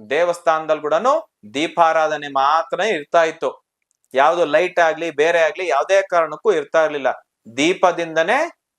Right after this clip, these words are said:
ಎಲ್ಲ ದೇವರನ್ನ ನೋಡ್ಬೇಕು ಅಂತನೂ ಶಾಸ್ತ್ರದಲ್ಲಿ ಉಲ್ಲೇಖ ಇದೆ. ಈಗೀಗ ಬರ್ತಾ ಬರ್ತಾ ಏನಾಗ್ತಾ ಇದೆ, ಈ ಕಲಿಯುಗದಲ್ಲಿ ಎಲ್ಲ ಫೋಕಸ್ ಲೈಟ್ ಕೂಡ ಇರ್ತಾರೆ, ಬೇರೆ ಬೇರೆದೆಲ್ಲ ಇರ್ತಾರೆ. ದೀಪಾರಾಧನೆ ಮಾಡೋದ್ರಿಂದ ಮನೆಯಲ್ಲೇ ಆಗ್ಲಿ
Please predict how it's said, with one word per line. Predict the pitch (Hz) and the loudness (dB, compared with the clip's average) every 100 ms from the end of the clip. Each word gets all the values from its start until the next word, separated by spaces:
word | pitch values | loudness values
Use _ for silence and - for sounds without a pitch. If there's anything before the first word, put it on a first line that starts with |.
| - | -2
ಎಲ್ಲ | 127 151 | -2 2
ದೇವರನ್ನ | 175 165 127 151 165 156 147 185 285 - _ 123 | 2 2 0 2 2 -2 0 0 0 -6 _ -8
ನೋಡ್ಬೇಕು | 139 180 175 165 151 | -4 -2 -2 -2 -4
ಅಂತನೂ | 135 127 131 180 294 - _ - | -8 -4 -2 0 0 -4 _ -2
ಶಾಸ್ತ್ರದಲ್ಲಿ | 127 - - 156 135 196 | 0 0 -2 -2 0 0
ಉಲ್ಲೇಖ | 160 123 117 110 107 | -2 -4 -6 -4 -4
ಇದೆ. | 104 92 - _ _ 143 | -4 -6 -12 _ _ 2
ಈಗೀಗ | 190 180 165 | 4 4 2
ಬರ್ತಾ | 143 147 180 | 2 4 2
ಬರ್ತಾ | 156 156 165 | 2 2 2
ಏನಾಗ್ತಾ | 143 139 160 151 147 | 0 0 0 -2 -2
ಇದೆ, | 139 196 | -2 -2
ಈ | |
ಕಲಿಯುಗದಲ್ಲಿ | - 135 160 143 135 131 196 262 - _ _ _ - | 0 -2 0 0 0 2 2 0 -4 _ _ _ 0
ಎಲ್ಲ | 143 165 | 2 2
ಫೋಕಸ್ | 165 165 175 170 - | 4 2 2 -2 -6
ಲೈಟ್ | 151 143 | -8 -4
ಕೂಡ | 143 | 2
ಇರ್ತಾರೆ, | 202 147 - 127 123 139 - _ _ | 2 2 -4 -4 -2 -4 -6 _ _
ಬೇರೆ | 110 156 175 | 2 2 4
ಬೇರೆದೆಲ್ಲ | 165 160 147 175 | 2 2 0 0
ಇರ್ತಾರೆ. | 170 - 127 104 - _ - 113 | -2 -4 -6 -8 -12 _ -10 0
ದೀಪಾರಾಧನೆ | 160 185 185 180 175 170 170 | 2 4 4 4 0 -2 -2
ಮಾಡೋದ್ರಿಂದ | 160 120 180 214 202 180 147 127 139 151 151 - _ - | 0 2 4 4 2 -4 -2 2 4 2 -2 -10 _ -8
ಮನೆಯಲ್ಲೇ | 117 147 190 180 175 | -6 -2 -2 0 2
ಆಗ್ಲಿ | 156 151 139 151 151 _ | 2 0 -4 -12 -12 _